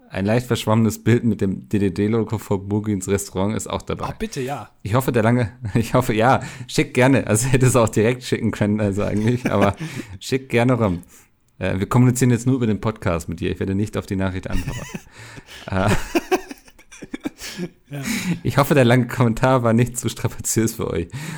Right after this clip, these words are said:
Speaker 1: D D D Türkei-Korrespondent Lucifer out.
Speaker 2: Ah, d-, äh, sehr gut. Vielen, vielen Dank für diesen Bericht. Ist natürlich schade, dass du ihn,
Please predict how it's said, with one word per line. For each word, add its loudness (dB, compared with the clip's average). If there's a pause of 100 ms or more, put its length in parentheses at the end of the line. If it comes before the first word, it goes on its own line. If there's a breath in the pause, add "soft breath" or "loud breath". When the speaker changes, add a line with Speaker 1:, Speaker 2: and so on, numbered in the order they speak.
(200 loud breath)
Speaker 1:
D 4
D 2
D 2
Türkei-Korrespondent 0
Lucifer -4
out. -14
Speaker 2:
Ah, -4
d-, -12
äh, -4
sehr 2
gut. -8
Vielen, -10
vielen -8
Dank -4
für -12
diesen -10
Bericht. -8 (340 soft breath)
Ist -8
natürlich -4
schade, -2
dass -6
du -12
ihn, -10